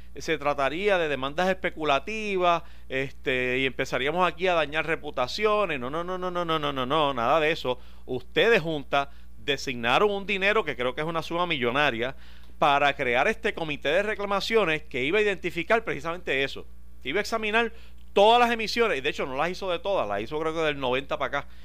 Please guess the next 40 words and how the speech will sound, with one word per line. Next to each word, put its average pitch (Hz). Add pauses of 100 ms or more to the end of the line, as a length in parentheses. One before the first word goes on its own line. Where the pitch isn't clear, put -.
(280)
pero 117
iba 127
a -
examinar 190
las, 120
las 107
reclamaciones 196
para 135
determinar, 123 (300)
porque 123
de 110
otra 135
manera, 156 (400)
¿qué 135
sentido 160
tiene 156
que 160
hayamos 147
pagado 127
eso? 285 (680)
O -
sea, 160
¿qué 170
sentido 226
tiene 226
que -
hayamos 135
contratado 190
un 190
bufete 185 (580)
y 139
lo, 135
hayamos 120
creado 190
este 185
comité 151
de 175
reclamaciones 190
para 139
estudiar 123